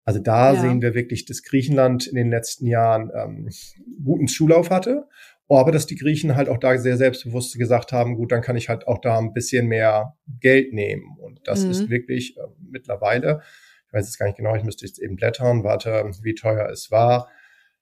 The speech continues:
Speaker 1: Aber es war schon, Moment, Moment, Moment.
Speaker 2: Griechenland ist ja auch,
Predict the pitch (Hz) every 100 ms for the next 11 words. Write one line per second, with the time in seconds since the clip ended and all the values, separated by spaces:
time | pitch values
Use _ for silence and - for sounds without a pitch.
0 | _ - 127 127 131 123 131 123 - -
1 | 107 - - 131 135 151 165 180 196 190
2 | - - 110 107 107 123 - 107 104 104
3 | - _ - - - 123 143 170 170 196
4 | 226 233 214 220 - - 202 - 180 185
5 | -